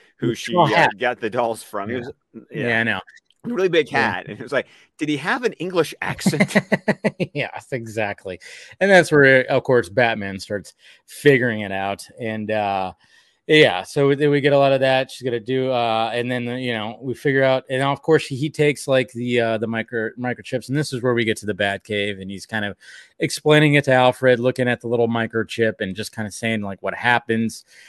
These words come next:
Speaker 2: and everything. And then, uh, you know, of course, Alfred feels terrible because he put the, the doll <laughs> underneath his pillow. Um, but, you know, it's just Alfred. Alfred was looking out for Bruce. He thought maybe, hey, Bruce,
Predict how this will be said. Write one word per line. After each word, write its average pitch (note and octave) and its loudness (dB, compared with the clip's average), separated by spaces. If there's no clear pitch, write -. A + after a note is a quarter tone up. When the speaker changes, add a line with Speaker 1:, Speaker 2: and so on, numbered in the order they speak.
Speaker 2:
and D3 8
everything. C3+ 6
And A#2+ 2
then, A#2+ 2
uh, A#2 0
you C#3 4
know, A#2 2
of C#3+ -4
course, F3+ 6
Alfred E3 4
feels B2+ -2
terrible G#2 2
because G#2+ -8
he G2 -14
put A#2+ -4
the, F2+ -8
the G#2 -4
doll C#3+ 4
<laughs> A2+ 0
underneath B2+ 0
his G#2 -2
pillow. C3 6
Um, A2 0
but, A#3 6
you E3 6
know, A2 -2
it's A3+ 2
just B3+ 0
Alfred. D#3+ 6
Alfred C4 2
was A#3+ -2
looking G#3 4
out C#3+ 2
for C3 -4
Bruce. F2+ -12
He G3 -4
thought A3+ 4
maybe, B3 0
hey, C3+ 2
Bruce, G#3 2